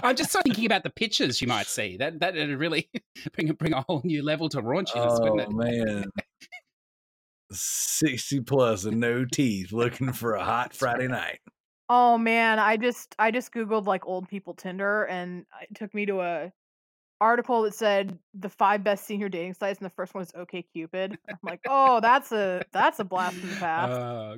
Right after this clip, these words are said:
Speaker 1: good.
Speaker 2: You know, down here in the South, we get, um, Christian Mingle is, like, a really popular one.
Speaker 3: Oh, yeah.
Speaker 2: <laughs> Like, you ride around the, you ride around the town, and it's like, oh, I got every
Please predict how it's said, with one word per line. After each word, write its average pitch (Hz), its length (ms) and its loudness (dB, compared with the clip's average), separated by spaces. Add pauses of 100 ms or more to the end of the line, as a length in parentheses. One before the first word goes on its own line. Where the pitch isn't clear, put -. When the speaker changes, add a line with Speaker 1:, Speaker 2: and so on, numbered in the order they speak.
Speaker 1:
good. 120 320 -6
Speaker 2:
You 127 80 -2
know, 147 220 4
down 147 320 4
here 160 480 4
in 120 260 0
the 113 220 0
South, 135 420 2
we 127 200 2
get, 123 380 2
um, 101 480 0 (100)
Christian 127 520 0
Mingle 127 420 0 (120)
is, 123 120 -4
like, 131 140 -2
a - 20 0
really 139 180 4
popular 151 440 0
one. 156 160 -4 (180)
Speaker 3:
Oh, 185 140 -4
yeah. 180 320 -2 (100)
Speaker 2:
<laughs> - 120 -6
Like, 160 220 4
you 135 280 6
ride 139 220 8
around 135 260 6
the, 120 140 -2
you 127 120 -2
ride 127 140 6
around 127 160 2
the 117 100 0
town, 120 360 2
and 110 80 0
it's 107 100 -4
like, 110 160 2
oh, 120 160 2
I 123 60 2
got 120 180 -2
every 117 400 0